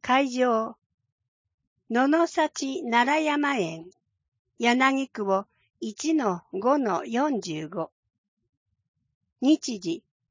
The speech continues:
木曜日を除く七月二十日月曜日から八月三十一日月曜日、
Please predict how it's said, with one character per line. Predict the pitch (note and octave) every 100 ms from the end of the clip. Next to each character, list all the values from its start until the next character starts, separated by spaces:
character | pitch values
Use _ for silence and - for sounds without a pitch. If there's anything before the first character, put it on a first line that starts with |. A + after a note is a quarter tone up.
| _ _ _ _ _ _ _
木 | G#3+ A3+ D#4
曜 | E4+ F4
日 | C4+ G#3+
を | G#3+
除 | G#3+ G#3+ A#3+ A#3
く | - A3+ -
七 | - - E4+
月 | E4 D#4+ - D4
二 | - C4
十 | - - -
日 | C4 - _ _ -
月 | A3+ B3+ -
曜 | D#4+ D#4+ A3
日 | F#3
か | - F3+
ら | E3 E3+ _ _ -
八 | A3+ - D#4
月 | D4+ -
三 | - D#4 D4
十 | A3 A3
一 | A3 - A#3+
日 | A#3+ - A3 B3
月 | A3 A#3 D4
曜 | D#4 D4 G3+
日、 | F3 -